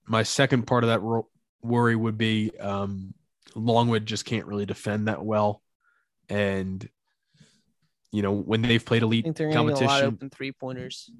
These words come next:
Speaker 1: Yeah, I, I think, I think Tennessee's gonna get a lot of open threes. So
Speaker 2: All right, so moving on to the seven ten matchup, which is Loyola Chicago, Ohio State.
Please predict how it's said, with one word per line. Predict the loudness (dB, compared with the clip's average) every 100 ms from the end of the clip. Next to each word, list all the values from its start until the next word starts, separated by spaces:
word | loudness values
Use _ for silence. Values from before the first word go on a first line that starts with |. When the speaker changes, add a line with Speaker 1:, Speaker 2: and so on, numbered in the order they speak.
| _ _ _ -4 2
Speaker 1:
Yeah, | 6 6
I, | 4 0 2 0 2
I | 0
think, | 2 -2 -2
I | -4
think | -4
Tennessee's | -2 -4 -2 -4
gonna | -2
get | 0
a | 0
lot | 0
of |
open | -2 -6
threes. | -4 -4 -4 -8 -10
So | -10 -2 0 0 -6 4
Speaker 2:
All | 10
right, | 10 10 2
so | -2
moving | 2 4
on | 4 2
to | 2
the | 2 2
seven | 4 6 6 6
ten | 6 4 6
matchup, | 2 2 -2
which | -4 -6
is | -8 -6
Loyola | -4 0 0
Chicago, | -2 4 6 6 4 2
Ohio | 4 6 4
State. | 0 0 2 0